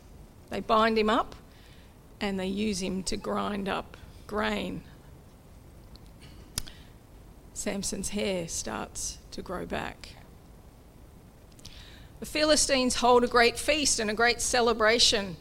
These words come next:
where they want to praise their god Dagon for delivering this Samson into their hands. And so thousands of them gar-, gather in the temple, and Samson is brought out to perform like a circus animal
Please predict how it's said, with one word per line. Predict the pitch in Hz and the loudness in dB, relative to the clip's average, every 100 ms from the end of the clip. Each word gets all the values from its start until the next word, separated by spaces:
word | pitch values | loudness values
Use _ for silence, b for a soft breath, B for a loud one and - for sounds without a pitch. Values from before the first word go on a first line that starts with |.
| B B B | B B B
where | 202 196 | 0 2
they | 202 196 202 202 - | 4 4 4 2 -2
want | 214 | -2
to | 202 | -2
praise | - 254 247 254 247 | 6 10 12 10 8
their | - 202 | 2 2
god | 202 220 214 196 | 6 8 8 6
Dagon | 208 202 240 226 233 262 262 | 4 6 6 6 6 2 -2
for | - 214 208 | 0 0 0
delivering | 208 226 311 262 240 196 | 0 -2 0 0 0 -2
this | 180 196 | -2 -2
Samson | - - 214 202 - 175 196 - | 0 0 -2 -2 -4 -4 -8 -6
into | 202 190 - - | -6 -4 -4 -4
their | 185 180 | -4 -4
hands. | 196 220 214 170 180 - - B B B B B | -2 -2 -2 -4 -8 -8 -10 B B B B B
And | - 220 | -6 2
so | 233 | 2
thousands | 226 262 269 269 254 240 214 | 4 6 8 6 4 0 0
of | 208 185 | 0 -2
them | 190 | -4
gar-, | 185 208 220 220 | 2 4 4 2
gather | - 233 233 202 | 0 2 2 0
in | 202 | -2
the | 190 | -2
temple, | - 240 233 208 165 160 - - - - - - - - - - B B B B B B - - | -2 -2 0 -2 -8 -12 -20 -20 -20 -18 -18 -18 -20 -20 -8 -6 B B B B B B -18 -2
and | 208 | -2
Samson | 196 226 214 - 214 | 2 2 2 2 0
is | 190 | -2
brought | 185 214 214 | -2 0 2
out | 196 196 - | 2 0 -2
to | - | -6
perform | - 196 - 233 196 175 165 - | -6 -4 2 4 4 -2 -8 -10
like | - 202 | -6 -6
a | 175 | -4
circus | - 208 220 226 - | -2 0 0 -2 -2
animal | 190 196 180 175 | -4 -6 -8 -10